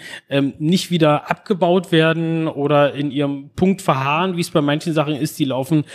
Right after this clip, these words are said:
seit fünfzehn Jahren mit dem gleichen Budget oder zwanzig Jahren und, ähm, äh, da kann sich ja nichts draus entwickeln. Wir wissen alle, das ist teurer geworden, also im Prinzip wird es wieder zurückgefahren. Und da müssen wir dran arbeiten, dass das nicht weiter passiert.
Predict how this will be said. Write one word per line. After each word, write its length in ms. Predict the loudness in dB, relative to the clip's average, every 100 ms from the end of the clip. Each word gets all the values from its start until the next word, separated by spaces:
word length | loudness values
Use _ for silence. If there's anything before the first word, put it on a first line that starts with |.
| -18 -4
seit 200 | 0 2
fünfzehn 440 | 2 2 2 2 2
Jahren 440 | 2 4 4 2
mit 140 | 0
dem 100 | -2
gleichen 300 | 0 2 0
Budget 460 | 0 -2 2 4 4
oder 180 | 2 0
zwanzig 400 | 0 -2 -2 -2
Jahren 300 | -2 -2 -2
und, 320 | -4 -4 -2
ähm, 240 | 0 0 -4 -12 -20 -16
äh, 240 | -12 -12 -14 _
da 120 | -4 -2
kann 220 | 0 -2
sich 140 | -2
ja 60 | -2
nichts 200 | -2 -2
draus 240 | -2 0
entwickeln. 540 | 0 2 2 2 0 -10
Wir 180 | -10
wissen 180 | -8 -4
alle, 200 | -2 -2
das 140 | -4 -4
ist 140 | 0
teurer 260 | 2 2 2
geworden, 280 | 2 2
also 280 | 2 0 -4 -6 -18
im 80 | -6
Prinzip 380 | -4 -2 -2 -2
wird 100 | -4
es 120 | -2
wieder 160 | 0 0
zurückgefahren. 680 | 2 2 2 -2 -4 -8 -10
Und 120 | -2
da 120 | 0
müssen 240 | 0 2
wir 60 | 2
dran 200 | 4 4
arbeiten, 440 | 2 2 0 -2
dass 160 | -6 -8
das 160 | -8 -8
nicht 160 | -6
weiter 180 | -6 -6
passiert. 460 | -10 -8 -6 -6